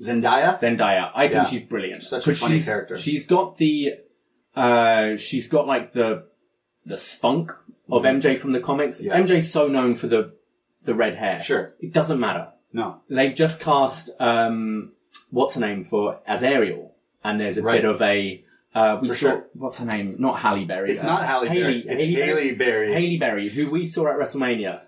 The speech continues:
Speaker 2: singing with her sister.
Speaker 1: Oh,
Speaker 2: the,
Speaker 1: really?
Speaker 2: the national anthem.
Speaker 1: <laughs> Wow.
Speaker 2: Um,
Speaker 1: We saw Ariel at WrestleMania?
Speaker 2: I think so.
Speaker 1: Whoa.
Speaker 2: Or I saw, it was the year before, maybe,
Speaker 1: Sure.
Speaker 2: but yeah.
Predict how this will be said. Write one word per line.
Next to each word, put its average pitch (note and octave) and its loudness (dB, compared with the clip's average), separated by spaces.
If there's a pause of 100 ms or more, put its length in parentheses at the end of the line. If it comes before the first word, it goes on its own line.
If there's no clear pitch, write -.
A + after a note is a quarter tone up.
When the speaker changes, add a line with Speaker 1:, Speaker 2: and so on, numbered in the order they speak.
(400)
Speaker 2:
singing G#2 -2
with G#2+ 4
her A2 4
sister. - -2
Speaker 1:
Oh, G3 2
Speaker 2:
the, - 2
Speaker 1:
really? G3 2
Speaker 2:
the E3 -2
national B2+ -2
anthem. G#2 -8
Speaker 1:
<laughs> - 0
Wow. B2 0
Speaker 2:
Um, B2+ 0
Speaker 1:
We - 0
saw - 0
Ariel G3+ 0
at E3 -2
WrestleMania? G3+ -2 (100)
Speaker 2:
I - -14
think A3+ -4
so. E3+ 0
Speaker 1:
Whoa. A3+ 0
Speaker 2:
Or D3 0
I D#3+ 0
saw, D#3+ -2
it D3 -4
was C3 -4
the C#3+ -8
year C3+ 2
before, C#3 0
maybe, D3 0
Speaker 1:
Sure. E3 0
Speaker 2:
but - -2
yeah. - -2